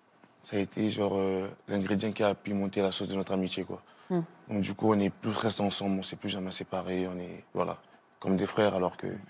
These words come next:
Speaker 1: on vient de divers horizons et tout ça, mais voilà.
Speaker 2: J'aime bien l'idée que votre fée s'appelle Ange.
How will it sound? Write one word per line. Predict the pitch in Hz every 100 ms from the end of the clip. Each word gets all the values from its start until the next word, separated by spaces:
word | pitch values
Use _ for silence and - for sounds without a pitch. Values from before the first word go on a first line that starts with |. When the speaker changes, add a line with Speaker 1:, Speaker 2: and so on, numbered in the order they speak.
| - -
Speaker 1:
on | 98
vient | 98
de | 98
divers | 95 95 92 92
horizons | 95 95
et | 101
tout | 90 92
ça, | 101 98
mais | 101 - _ _ _ _ _ _ _ -
voilà. | 90 92 - - _ _ _ _ _ _ _ _ _ _ - -
Speaker 2:
J'aime | 196 175
bien | 226
l'idée | 240 175
que | 160
votre | 165 -
fée | - 208
s'appelle | 196 175 170 -
Ange. | 185 185 147